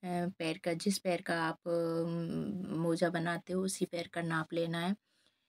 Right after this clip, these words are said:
तो हम आधा इंच और ले लेंगे इसके बराबर से मार्जिन के लिए। अब हम इसको कट कर लेंगे और इसको रख के हमें म-, म-, मार्क करके निकालना है, यहाँ से कट कर लेना है।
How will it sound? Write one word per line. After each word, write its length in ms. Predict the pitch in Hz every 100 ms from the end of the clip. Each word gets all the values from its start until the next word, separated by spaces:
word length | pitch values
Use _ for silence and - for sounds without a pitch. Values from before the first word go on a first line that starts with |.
| _ _
तो 80 | -
हम 240 | 190 196 190
आधा 260 | 185 175 180
इंच 300 | 175 185 -
और 160 | 185 185
ले 160 | 185
लेंगे 380 | 175 175 175 180
इसके 240 | 180 - 180
बराबर 460 | 175 165 165 175
से 160 | 170 180
मार्जिन 480 | 175 170 160 170 170
के 140 | 175
लिए। 360 | 170 170 175 196 - _ _ _ _ _ -
अब 100 | 180
हम 160 | 175
इसको 240 | 175 - 175
कट 240 | - 170
कर 200 | - 165
लेंगे 460 | 165 165 165 175 196 - _ -
और 300 | 180 185 185
इसको 280 | - 190 196
रख 180 | 190 180 -
के 120 | 190
हमें 400 | 190 180 202 294 - _ _ _ _
म-, 160 | 190 180
म-, 340 | 180 180 175 160
मार्क 400 | 170 165 175 175 - -
करके 300 | 185 190 226
निकालना 540 | 233 196 175 170 170
है, 160 | 170 190
यहाँ 180 | 180
से 160 | 165 180
कट 220 | 180 160
कर 220 | - 156
लेना 300 | 151 151 160
है। 160 | 165 202